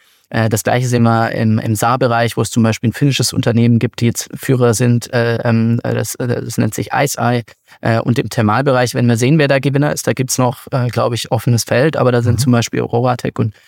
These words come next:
Speaker 1: und Constellar sicherlich extrem gut positioniert, eben so
Speaker 2: Mhm.
Speaker 1: diese Führerschaft in diesem Sub-Vertical, ähm, zu, zu erhalten. Und wenn du's dann einmal geschafft hast, ist es tatsächlich schwierig, ähm,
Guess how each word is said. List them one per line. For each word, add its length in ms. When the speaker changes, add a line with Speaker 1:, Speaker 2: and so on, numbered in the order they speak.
Speaker 1:
und 80
Constellar 440
sicherlich 380
extrem 380
gut 140
positioniert, 580
eben 180
so 80
Speaker 2:
Mhm. 60
Speaker 1:
diese 180
Führerschaft 640
in 220
diesem 260
Sub-Vertical, 1120
ähm, 400
zu, 320
zu 140
erhalten. 520
Und 100
wenn 120
du's 100
dann 160
einmal 240
geschafft 320
hast, 180
ist 200
es 100
tatsächlich 520
schwierig, 500
ähm, 340